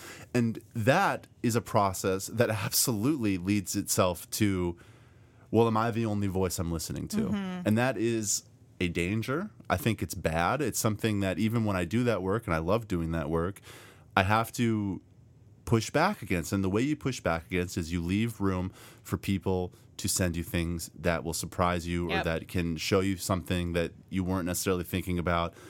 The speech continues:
Speaker 1: And I love it. Like, it's, and it, and apart from loving it or anything else, it's, I think it's really important, because how else does the industry change in the way we want it to without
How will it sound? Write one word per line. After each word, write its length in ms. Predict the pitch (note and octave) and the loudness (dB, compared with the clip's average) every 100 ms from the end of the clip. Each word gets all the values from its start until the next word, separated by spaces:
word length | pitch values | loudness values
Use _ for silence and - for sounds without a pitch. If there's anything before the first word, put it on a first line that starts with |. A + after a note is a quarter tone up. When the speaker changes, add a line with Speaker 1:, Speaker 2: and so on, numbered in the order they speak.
| - - - | -20 -20 -2
Speaker 1:
And 480 | G#2+ G2+ G2+ G2 G2 | 0 2 0 -2 -2
I 60 | - | 0
love 220 | A#2 F#3+ G#2+ | 0 0 -2
it. 220 | - - | -6 2
Like, 220 | A2 G#2 - | 4 4 0
it's, 480 | B2 B2 - - - - - - - - - - - - | 2 2 2 -2 -2 -8 -20 -20 -20 -20 -20 -20 -20 0
and 120 | C3+ | 2
it, 140 | C#3+ - | 2 0
and 120 | C3+ | 0
apart 280 | C3+ - F3 | 0 4 2
from 180 | D#3+ A#2+ | 4 2
loving 320 | A2 B2 A2+ | 2 2 0
it 220 | G#2 G2 - - - | 0 -2 -6 -20 -6
or 120 | G2 G#2 | 0 2
anything 300 | G#2+ G#2 G#2 | 0 -2 -2
else, 200 | A2 F#2 | -2 -2
it's, 160 | G#2+ A#2+ F2 | -2 0 0
I 80 | |
think 200 | G#2+ C#3 | 0 0
it's 160 | C#3 - | -2 -2
really 180 | C3+ B2 | 0 0
important, 480 | G#2+ - A#2+ E2+ - | 0 0 -2 -2 -4
because 540 | F2+ - F#2 F#2 - - - - - - - | -2 2 2 0 -4 -10 -20 -20 -20 -20 -20
how 320 | - A2+ B2 | 2 4 4
else 640 | A2 A#2+ A2+ - - - - - - - - - - - - - - - - - - | 2 0 0 0 0 -2 -8 -20 -20 -20 -20 -20 -20 -20 -20 -20 -20 -20 -20 -20 -4
does 200 | G#2 G#2 | 2 2
the 160 | G2 G2+ | 2 0
industry 640 | G2+ F#2+ - G2+ F#2 F2 - | 0 -2 -2 -2 0 -4 -2
change 360 | - G2+ F#2+ | 0 2 2
in 80 | F#2+ | -2
the 80 | F#2 | 0
way 160 | F2+ | 0
we 120 | F2+ F2+ | 0 0
want 300 | F2 F#2 F#2 | 0 -2 -2
it 80 | |
to 340 | - F2 E2+ E2 - - - - - - | -2 0 0 -2 -10 -20 -20 -20 -20 -2
without 560 | G2 F#2 G2+ G2 G2 | -2 2 2 2 0